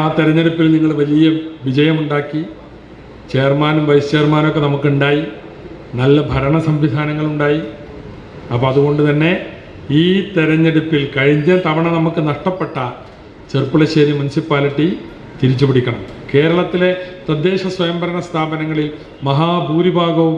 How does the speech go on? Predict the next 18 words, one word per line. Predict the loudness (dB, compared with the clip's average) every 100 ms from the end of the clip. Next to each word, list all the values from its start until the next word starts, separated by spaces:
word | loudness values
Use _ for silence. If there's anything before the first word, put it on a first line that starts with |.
| -2
ഈ | -4
തെരഞ്ഞെടുപ്പിൽ | -6 -6 -6 -2 -2 -2 -4 -10 -20 -20 -10 -2
യു | 2
ഡി | 4 4
എഫിന്റെ | 2 0 -2
പക്ഷത്തേക്ക് | -2 -4 0 2 2 0
വരിക | 2 4 2
തന്നെ | 2 2 2
ചെയ്യും. | 2 2 -2 -10 -16 -12 -8 -2
അതിലൊരു | 2 2 2
തർക്കവും | -2 0 0 2
വേണ്ട. | 0 -2 -4 -8 -16 -16 -16 -4
കാരണം | 0 2 2 0 -2 -8 -12 -4
കമ്മ്യൂണിസ്റ്റുകാർ | 0 2 2 4 2 0 -2 0 2 0 0 -2
പോലും | -2 0 0 -2 -6 -14 -20 -12 -4
മടുത്ത | 0 0 -2 -2 -2 -2
ഭരണമാണ് | -2 -4 -4 -6 -6 -6 -8 -10 -20 -20 -6 -2
ഇന്ന് | 2 2